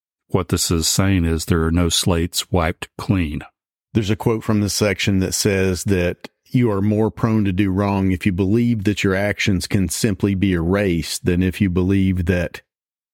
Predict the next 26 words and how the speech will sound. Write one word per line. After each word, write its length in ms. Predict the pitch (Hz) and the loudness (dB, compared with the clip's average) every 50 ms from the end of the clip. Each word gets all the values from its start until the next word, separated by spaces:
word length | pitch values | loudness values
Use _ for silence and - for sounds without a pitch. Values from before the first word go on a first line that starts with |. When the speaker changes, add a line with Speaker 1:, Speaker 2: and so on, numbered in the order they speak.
| _ - | _ -2
Speaker 2:
every 300 | 135 139 123 127 131 117 | -2 0 2 2 2 2
act 260 | 113 113 107 - - | 0 0 0 0 -2
of 100 | 101 92 | 0 0
ours 360 | 98 95 95 95 90 - - | 2 2 2 0 0 0 0
must 260 | 107 95 82 - - | 0 0 0 0 -2
bear 240 | 101 104 98 101 98 | 0 0 2 2 2
its 140 | 92 - - | 0 0 0
allotted 480 | 98 87 90 90 90 87 87 85 78 | 0 2 2 2 0 0 0 -2 -2
fruit 440 | - - 131 120 101 87 - - - - | -2 -2 0 0 0 0 -2 -4 -4 -6
according 440 | - - - 98 95 92 92 92 | -4 0 0 0 2 2 2 0
to 80 | 92 101 | 0 0
the 180 | 90 92 90 90 | 2 2 2 2
everlasting 720 | 90 85 92 90 90 90 92 87 - - 95 87 85 87 | 2 2 0 0 2 0 0 -2 -2 -2 0 0 0 0
laws 600 | 95 104 104 95 87 80 78 76 76 78 - - | 0 0 0 0 0 -2 -2 -2 -2 -4 -4 -2
and 220 | - 95 95 95 | -2 0 2 2
must 260 | 98 95 90 - - | 2 0 0 0 0
remain 440 | 104 98 101 107 117 117 120 123 120 | 0 2 2 2 2 2 2 2 0
forever 680 | 101 - 101 92 71 117 123 123 98 82 69 67 62 - - _ - | 0 0 0 0 2 2 0 0 0 -2 -4 -4 -6 -8 -12 _ -2
ineffaceably 920 | 117 117 120 110 - - 120 117 117 - - 110 95 82 87 85 82 80 85 | 0 2 2 0 0 0 0 0 0 0 0 0 0 2 2 2 2 2 2
inscribed 720 | 87 90 - - - 104 104 104 101 98 95 95 95 95 | 0 0 -2 -2 0 0 0 2 0 0 -2 0 0 0
on 120 | 87 87 | 0 0
the 80 | 90 87 | 0 -2
tablets 600 | - - - 120 113 107 90 87 82 80 - - | -2 0 0 0 0 0 0 0 -2 -2 -2 -2
of 120 | 82 82 | 0 0
universal 640 | 90 104 98 92 87 90 92 90 87 - 90 85 | 2 2 2 2 2 2 0 0 0 0 -2 0
nature. 560 | 82 87 90 90 90 82 - - - - - | 0 0 2 0 0 -2 -2 -6 -8 -8 -10